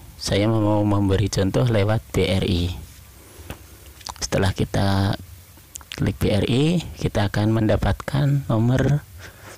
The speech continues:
virtual akun kita, rekening kita, untuk kita transferkan nanti. Di bawah sini juga ada penjelasan tentang cara pengisiannya, tapi tidak ada yang menjelaskan tentang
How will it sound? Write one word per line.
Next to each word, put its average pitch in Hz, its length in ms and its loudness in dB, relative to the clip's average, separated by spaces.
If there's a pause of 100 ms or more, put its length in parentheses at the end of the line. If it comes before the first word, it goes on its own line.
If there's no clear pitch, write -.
(380)
virtual 113 560 2
akun 107 320 0
kita, 98 400 0
rekening 104 320 2
kita, 127 560 0 (160)
untuk 107 320 0
kita 107 240 0
transferkan 101 720 -2
nanti. 90 400 -2 (880)
Di 131 80 -2
bawah 101 320 2
sini 123 240 2
juga 104 240 0
ada 101 240 0
penjelasan 98 720 0
tentang 95 560 0 (960)
cara 104 320 0
pengisiannya, 107 880 2 (640)
tapi 117 240 0
tidak 120 400 0
ada 123 80 2
yang 120 240 4
menjelaskan 107 640 2
tentang 117 640 2